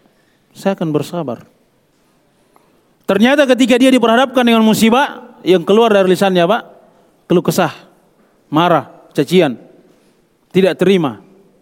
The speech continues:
berprasangka buruk kepada Allah Subhanahu wa taala. Ketika ada seorang mukmin dapat ujian dan musibah,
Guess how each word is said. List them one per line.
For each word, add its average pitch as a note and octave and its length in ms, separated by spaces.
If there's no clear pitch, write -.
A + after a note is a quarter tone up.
berprasangka E3 480
buruk G3 240
kepada E3+ 240
Allah F3+ 160
Subhanahu E3 320
wa D#3 40
taala. D3+ 280
Ketika C#4 360
ada D#4 120
seorang C4 240
mukmin A#3+ 480
dapat C#4 320
ujian C#4 320
dan C4 120
musibah, A#3 520